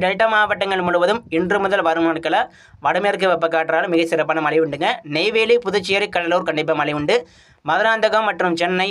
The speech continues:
அ, தாம்பரம், திருவற்றியூர் வட மாவட்டங்களுக்கு மழை கண்டிப்பா உறுதி. சேலம் உள் மாவட்டங்கள் முழுவதும் இன்னைக்கு வந்து ஏகப்பட்ட இடங்கள்ல மழை பதிவாகலாம், வாய்ப்பு இருக்கு.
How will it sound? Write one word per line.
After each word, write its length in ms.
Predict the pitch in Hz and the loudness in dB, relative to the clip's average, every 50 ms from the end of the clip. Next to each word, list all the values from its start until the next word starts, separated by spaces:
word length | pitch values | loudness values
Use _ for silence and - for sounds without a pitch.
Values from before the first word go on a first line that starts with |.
| 202 - - _ _ _ - | -4 -8 -12 _ _ _ -6
அ, 60 | 151 147 143 139 147 | -4 -4 -2 0 0
தாம்பரம், 400 | 151 165 170 165 160 165 170 165 165 | 0 0 2 0 0 0 -2 -2 -2
திருவற்றியூர் 600 | 160 160 160 160 160 160 151 151 151 147 151 156 160 - _ _ _ _ _ _ - | 0 0 0 0 -2 -4 -4 -4 -2 0 -2 -2 -4 -6 _ _ _ _ _ _ -14
வட 260 | 131 127 143 160 202 220 | -6 -2 -2 0 0 0
மாவட்டங்களுக்கு 640 | 214 208 208 208 196 190 196 196 185 185 180 190 180 | 2 2 2 2 2 2 0 0 0 0 0 0 0
மழை 200 | 165 151 160 160 | 0 0 0 0
கண்டிப்பா 340 | 160 151 147 151 147 151 | 0 -2 -2 -2 0 0
உறுதி. 340 | 151 143 143 139 135 151 170 | 0 -2 -2 -4 -2 -2 -2
சேலம் 480 | 170 - - 160 156 156 160 160 160 165 165 - _ - | -2 -2 0 0 0 2 0 0 -2 -4 -6 -10 _ -6
உள் 180 | 147 156 180 196 | -4 -2 0 0
மாவட்டங்கள் 600 | 202 202 208 202 196 185 175 185 185 180 170 165 | 2 2 2 0 0 -2 -4 -2 -2 0 0 2
முழுவதும் 300 | 160 156 156 160 175 202 | 2 2 2 0 0 0
இன்னைக்கு 180 | 185 170 151 156 | -2 -2 -2 -2
வந்து 140 | 156 143 147 | -2 -2 -2
ஏகப்பட்ட 340 | - 160 160 156 151 139 143 | 0 -2 -2 -2 -4 -4 -4
இடங்கள்ல 240 | 143 143 147 147 139 | -4 -4 -4 -2 -2
மழை 180 | 139 135 135 127 | -2 -2 -4 -4
பதிவாகலாம், 460 | 131 127 135 135 127 131 139 160 151 | -6 -4 -4 -4 -2 -2 -2 -2 -2
வாய்ப்பு 180 | 127 131 120 127 | -4 -6 -8 -10
இருக்கு. 180 | 127 - 190 | -6 -4 -4